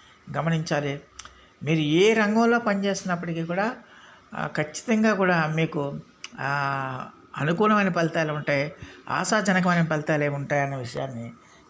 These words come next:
గమనించాల్సిన అవసరం ఉంటుంది. అలాగే మీరు చేపట్టిన ప్రతి కార్యక్రమం కూడా మీకు విజయవంతం అవుతుంది, అది మంచి సత్ఫలితాలను ఇస్తుందన్న విషయాన్ని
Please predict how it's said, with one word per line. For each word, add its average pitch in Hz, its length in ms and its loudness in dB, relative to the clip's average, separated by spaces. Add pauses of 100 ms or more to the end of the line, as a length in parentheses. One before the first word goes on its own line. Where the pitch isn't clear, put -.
(140)
గమనించాల్సిన 143 580 0
అవసరం 127 320 -8
ఉంటుంది. 50 300 -12 (640)
అలాగే 196 600 2 (300)
మీరు 202 280 2
చేపట్టిన 220 560 2
ప్రతి 175 360 0
కార్యక్రమం 185 640 0
కూడా 165 420 0 (420)
మీకు 170 420 0
విజయవంతం 180 640 2
అవుతుంది, 160 600 0 (360)
అది 175 400 0 (300)
మంచి 208 360 2
సత్ఫలితాలను 190 800 0
ఇస్తుందన్న 151 480 -4
విషయాన్ని 135 520 -6